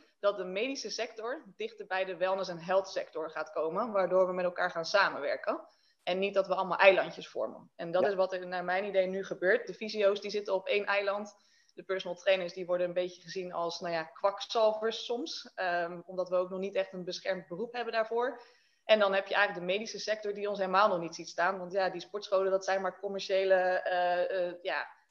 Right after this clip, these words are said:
Speaker 1: eh, eh, commerciële organisaties. Nou, en als je dan het verhaal van Rutte hoort, dat we stinkhokken zijn of zweethokken,
Speaker 2: Ja,
Speaker 1: hoe
Speaker 2: ja.
Speaker 1: noemde die het?
Speaker 2: Ja.
Speaker 1: Dan denk ik, volgens mij is er ook bij, binnen het kabinet nog niet echt een beeld van wat kunnen wij bijdragen aan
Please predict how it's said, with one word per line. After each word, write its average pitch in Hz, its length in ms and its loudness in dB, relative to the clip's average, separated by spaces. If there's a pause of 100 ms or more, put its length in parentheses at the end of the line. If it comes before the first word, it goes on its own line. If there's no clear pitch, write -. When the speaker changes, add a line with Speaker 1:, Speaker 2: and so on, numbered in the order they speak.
(140)
Speaker 1:
eh, 185 540 2
eh, 196 60 2 (140)
commerciële 196 520 4
organisaties. 202 760 -2
Nou, 202 160 -8
en 170 80 -4
als 175 80 -4
je 185 60 -12
dan 185 100 -10
het - 80 -20
verhaal 190 260 -2
van 180 180 -6
Rutte 226 220 -4
hoort, 202 540 -4
dat - 120 -18
we 185 80 -6
stinkhokken 233 560 -4
zijn 277 280 0
of - 100 0
zweethokken, 240 520 2
Speaker 2:
Ja, 226 100 8
Speaker 1:
hoe - 120 6
Speaker 2:
ja. - 60 4
Speaker 1:
noemde 226 240 0
die 214 180 2
het? - 440 -4
Speaker 2:
Ja. 214 160 4
Speaker 1:
Dan 202 160 4
denk 220 160 0
ik, 233 140 -6
volgens 220 240 -4
mij 202 220 4
is 220 80 -4
er 226 100 2
ook 196 140 2
bij, 190 160 2
binnen 220 200 0
het - 80 -16
kabinet 190 440 4
nog 190 180 -4
niet 202 180 -6
echt 185 200 0
een 175 140 -8
beeld 180 260 2
van 175 120 -4
wat 180 180 -2
kunnen 202 220 -6
wij 175 140 0
bijdragen 180 680 2
aan 170 300 -2